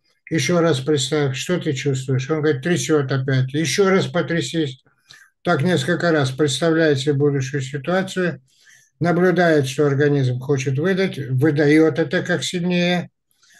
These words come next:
Потом сел и говорит: «Елки-палки, плевать я на это хотел. Да что я первый, что ли? Да что я не летал, что ли? Да я поле-, да я их там».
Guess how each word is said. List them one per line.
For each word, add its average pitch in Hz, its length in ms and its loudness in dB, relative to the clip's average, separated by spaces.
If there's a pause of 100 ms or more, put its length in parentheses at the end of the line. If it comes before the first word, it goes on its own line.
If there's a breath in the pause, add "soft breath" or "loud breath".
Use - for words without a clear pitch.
(260 soft breath)
Потом 180 360 2
сел 202 300 4
и 180 60 2
говорит: 160 440 0
«Елки-палки, 170 1080 -2 (120)
плевать 196 580 2
я 208 120 4
на 196 120 2
это 185 300 0
хотел. 165 560 -2
Да 165 160 2
что 214 200 2
я 190 160 4
первый, 185 480 4
что 165 320 0
ли? 131 140 4
Да 175 140 2
что 202 200 2
я 196 100 4
не 190 140 2
летал, 185 440 0
что 160 320 0
ли? 135 180 2
Да 170 140 0
я 190 180 2
поле-, 180 420 -2
да 175 100 0
я 175 220 2
их 143 140 -4
там». 156 320 -4